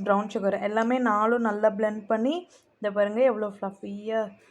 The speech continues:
எவ்வளோ ஒரு, ஒரு மாதிரி <laughs> ஜூஸியா வச்சிருக்கேன். இப்போ இது வந்து இதுல ஆட் பண்ணி ஃபுல்லா பீட் பண்ணணும். இருங்க, நான் பீட் பண்ணிட்டு காமிக்கிறேன். இங்க பாருங்க,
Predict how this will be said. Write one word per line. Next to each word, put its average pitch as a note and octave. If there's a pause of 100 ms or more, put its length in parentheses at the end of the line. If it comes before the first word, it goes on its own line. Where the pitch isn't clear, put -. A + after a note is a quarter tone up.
(640)
எவ்வளோ G#3
ஒரு, G3
ஒரு G3
மாதிரி A3+ (100)
<laughs> B3 (440)
ஜூஸியா B3
வச்சிருக்கேன். B3 (360)
இப்போ A#3+
இது A3+
வந்து C4
இதுல A#3
ஆட் G#3+
பண்ணி B3 (240)
ஃபுல்லா A#3
பீட் A3+
பண்ணணும். F3+ (100)
இருங்க, G#3+
நான் C#4
பீட் A3+
பண்ணிட்டு F#3+
காமிக்கிறேன். F3+ (1300)
இங்க G#3+
பாருங்க, G#3+